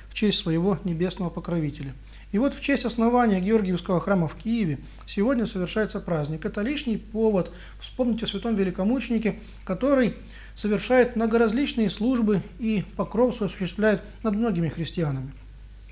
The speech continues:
Кого защищает Георгий? Во-первых, он покровитель воинов. Сам символ его на древних иконах, в новгородской иконописи особенно,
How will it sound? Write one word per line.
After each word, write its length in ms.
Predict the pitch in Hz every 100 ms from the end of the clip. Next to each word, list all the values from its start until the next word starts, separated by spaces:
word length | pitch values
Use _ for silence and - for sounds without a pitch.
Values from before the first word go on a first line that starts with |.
| - - -
Кого 220 | - 269 277
защищает 440 | 233 196 233 220
Георгий? 440 | 208 175 147 147 - - - -
Во-первых, 560 | 190 180 311 277 214 262
он 120 | 247
покровитель 460 | 233 214 247 214
воинов. 440 | 196 202 170 143 123 - - - - -
Сам 220 | - 220
символ 420 | - 320 269 240
его 340 | 220 196 170 135
на 100 | 180
древних 380 | 185 247 220 -
иконах, 420 | 180 262 214 - - - -
в 40 |
новгородской 640 | 190 180 202 233 233 202 220
иконописи 460 | 202 175 175 -
особенно, 460 | 180 196 185 165